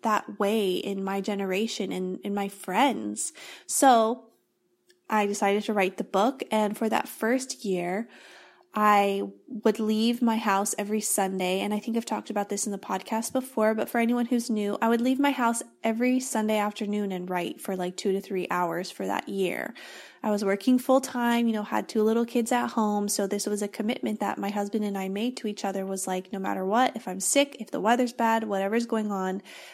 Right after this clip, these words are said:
Sunday afternoon is for this book." So I actually drafted an entire manuscript that year, and as you know,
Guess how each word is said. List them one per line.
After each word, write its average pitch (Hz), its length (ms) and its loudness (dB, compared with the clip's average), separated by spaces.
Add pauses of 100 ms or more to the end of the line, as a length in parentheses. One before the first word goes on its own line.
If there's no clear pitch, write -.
Sunday 208 320 2
afternoon 190 540 -2
is 170 460 -2 (160)
for 180 220 -2
this 175 220 -8
book." - 400 -6
So 196 420 2 (460)
I 220 60 0
actually 285 420 4
drafted 233 460 0
an 214 120 0
entire 202 460 -2
manuscript 208 640 -4
that 202 280 -6
year, 180 400 -2 (360)
and 208 260 0
as 202 220 0
you 233 100 4
know, 208 440 2